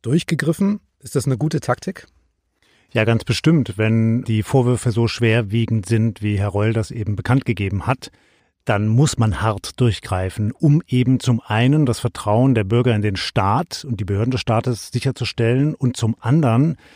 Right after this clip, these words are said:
Speaker 2: auch zu gewährleisten, dass nicht innerhalb des Staates kleine Netzwerke entstehen, die sich gegen den Staat richten. Das ist hochgefährlich und ich will jetzt keinen unlauteren Vergleich ziehen, aber wir wissen ja aus dem Entstehen von Diktaturen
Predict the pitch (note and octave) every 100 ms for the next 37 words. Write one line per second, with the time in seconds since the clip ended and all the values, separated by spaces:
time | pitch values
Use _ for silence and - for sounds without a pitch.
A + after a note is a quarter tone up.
0 | - _ - A2+ - F#2+ G2 G#2 D3+ A#2+
1 | G2 A#2 - C#3+ C#3+ - A2 - A#2+ A2+
2 | - - E3+ F#3+ A#2 - A2 - - G#2+
3 | C#3 - A#2+ D3 - - - - _ -
4 | A2 G#2 B2 D#3 C3+ A#2 - - _ A2+
5 | C3 - A#2+ A2 - A#2 G#2 - - A2
6 | B2+ A#2 A2+ G2+ - E3+ F#3+ G#2+ F#2+ -
7 | F#2 F#2+ - G#2+ - G2 F#2+ F2+ - -
8 | C#3 F#3 - G3+ A#2+ D#3 B2 C#3+ - -
9 | _ _ _ B2 A#2 - B2 - B2 -
10 | A#2+ A2+ B2 D3+ C3 A#2+ - A2 A2+ A2
11 | B2+ C3+ - - G#2+ G2+ A2 A2 G#2+ A#2
12 | A#2+ E3 D#3+ C3+ G#2 B2 C#3+ _ _ _
13 | _ A#2 A2+ A#2+ - A#2+ A#2 G#2+ - C#3+
14 | D#3+ D3+ A#2+ A2+ - - - - F#3+ C#3+
15 | G2+ F#2+